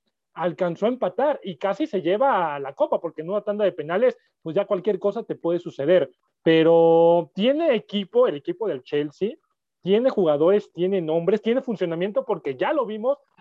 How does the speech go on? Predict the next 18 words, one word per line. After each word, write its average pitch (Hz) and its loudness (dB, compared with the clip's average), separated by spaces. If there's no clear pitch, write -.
A 196 -2
este 247 -8
sí 262 -10
podemos 220 -2
decir 214 -6
que 180 -2
ya 180 2
lo 220 2
vimos 202 -4
probado, 226 0
ya 170 0
ganó 170 -6
una 185 -2
Champions, 208 -2
ya 165 -2
sabemos 175 -4
cómo 165 -6
funciona, 202 2